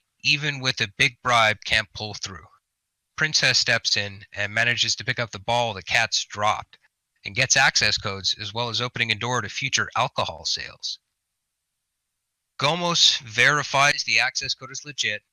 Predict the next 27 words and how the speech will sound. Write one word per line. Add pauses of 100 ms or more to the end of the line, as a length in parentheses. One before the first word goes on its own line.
(160)
and
uses
it
to
create (120)
a
false
work
order (160)
so
that
two
people
can
gain
access
to
the
ship. (720)
Princess,
once
the
code
has
been
confirmed,
heads